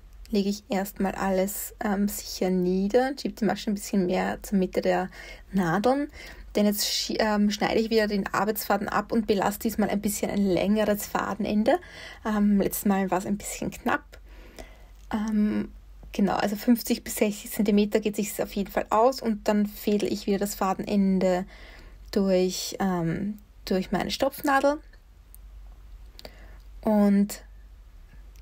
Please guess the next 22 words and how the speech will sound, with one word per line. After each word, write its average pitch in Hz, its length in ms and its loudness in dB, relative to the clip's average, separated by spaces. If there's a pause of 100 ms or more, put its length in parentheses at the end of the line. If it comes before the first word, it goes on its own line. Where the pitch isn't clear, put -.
zieh's - 760 -2 (340)
durch 220 600 4
diese 208 340 4
letzte 202 640 2
Masche 185 500 -2
auf 196 240 2
der 196 140 -2
rechten 196 340 0
Nadel, 202 500 2 (520)
damit 208 320 2
wir 208 60 -8
die - 200 -2
auch - 200 -2
noch 208 400 -2
gesichert 254 640 0
haben 240 400 2 (1200)
und 196 580 0
die - 180 -4
auch - 160 -2
fertig - 560 -4
abgekettet - 480 -10
ist. - 260 -8